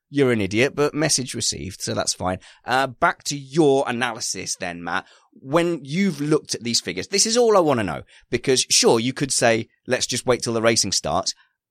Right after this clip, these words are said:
We've got four weeks to talk about this. No, wild speculation. Best chassis, allegedly, Renault power unit, where are they gonna finish? Put your pundit hat on the line.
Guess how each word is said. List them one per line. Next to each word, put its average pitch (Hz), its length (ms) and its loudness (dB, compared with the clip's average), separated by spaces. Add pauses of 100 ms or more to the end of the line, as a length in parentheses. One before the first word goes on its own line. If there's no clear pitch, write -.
(260)
We've 247 120 -6
got - 120 -2
four 226 320 4
weeks 247 340 -2
to - 80 -20
talk 240 260 4
about 113 220 -2
this. 135 260 -2 (260)
No, 156 320 0 (180)
wild 151 380 4
speculation. 90 760 -6 (540)
Best 160 240 0
chassis, 117 500 -2 (160)
allegedly, 107 680 -4 (380)
Renault 143 260 2
power 110 200 -2
unit, 101 360 -2 (120)
where 113 220 6
are 107 40 0
they 101 100 -2
gonna 98 160 0
finish? - 420 -8 (520)
Put 190 160 0
your 165 140 0
pundit 147 440 2
hat - 200 -4
on 120 120 0
the 113 60 2
line. 82 300 -2